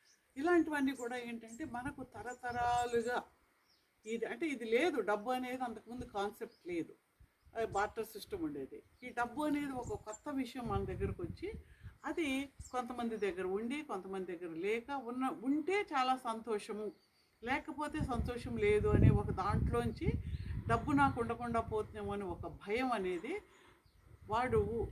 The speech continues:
కోటీశ్వరుడికైనా ఆ భయం ఉంటుంది, ఏ డబ్బు లేని వాడికైనా ఆ భయం ఉంటుంది. కాబట్టి ఈ యొక్క,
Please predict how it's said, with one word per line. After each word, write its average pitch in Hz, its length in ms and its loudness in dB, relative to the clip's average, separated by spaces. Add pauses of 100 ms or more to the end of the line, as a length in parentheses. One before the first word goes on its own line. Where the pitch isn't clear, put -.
(160)
కోటీశ్వరుడికైనా 277 1040 2
ఆ 349 140 12
భయం 240 320 2
ఉంటుంది, 214 520 -2 (360)
ఏ 247 120 2
డబ్బు 262 280 6
లేని 247 260 6
వాడికైనా 226 460 4
ఆ - 80 -2
భయం - 280 -8
ఉంటుంది. - 380 -4 (760)
కాబట్టి 330 360 2
ఈ 269 500 6
యొక్క, 254 320 0